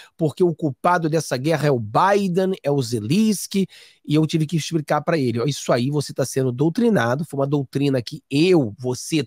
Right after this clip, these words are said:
todos nós brasileiros tivemos, a esquerda penetrou nas escolas, e desde quando nós éramos pequenos, eles tentaram colocar essa titica na nossa cabeça. A grande verdade é que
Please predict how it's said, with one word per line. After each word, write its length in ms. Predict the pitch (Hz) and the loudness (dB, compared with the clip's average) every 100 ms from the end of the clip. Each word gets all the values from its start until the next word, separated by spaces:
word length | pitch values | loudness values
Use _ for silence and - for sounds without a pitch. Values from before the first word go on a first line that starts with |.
| - | 0
todos 260 | 208 196 151 | 0 2 2
nós 220 | 151 143 | 2 2
brasileiros 480 | 131 127 120 120 127 | 0 -2 -2 -4 -6
tivemos, 640 | - 143 113 113 143 - - - - - - | -4 -2 0 0 -2 -4 -14 -20 -20 -16 -4
a 120 | 156 | 0
esquerda 640 | 165 - - 175 151 151 | 0 -2 -2 -2 0 -2
penetrou 500 | - 175 175 139 160 | 0 0 0 -2 -4
nas 200 | 151 127 | -2 -2
escolas, 680 | 120 - 135 123 127 156 - _ - - | -6 -4 0 2 2 0 -4 _ -14 0
e 120 | 160 | 2
desde 340 | 143 214 190 | 4 4 2
quando 220 | 170 196 | 0 0
nós 240 | 190 180 143 | 2 2 2
éramos 340 | 143 143 143 | 2 0 -4
pequenos, 600 | - 185 - 147 147 170 - _ - | -6 -10 -2 0 2 0 -6 _ -2
eles 260 | 170 170 | -2 0
tentaram 420 | - 165 165 165 | -2 0 2 0
colocar 360 | 160 175 156 151 | 2 0 0 0
essa 160 | 151 156 | -2 -4
titica 360 | - 151 147 | -6 -4 0
na 80 | 143 | 2
nossa 220 | 143 135 | 0 0
cabeça. 500 | 156 147 110 - 85 - _ - | -2 0 -2 -4 -14 -16 _ -10
A 140 | - 151 | -4 -2
grande 380 | 135 202 226 147 | 2 4 4 2
verdade 760 | 131 120 131 170 156 117 - 151 | 0 0 2 2 2 -2 -6 0
é 260 | 165 170 - _ | 0 0 -6 _
que 320 | 175 165 | 0 0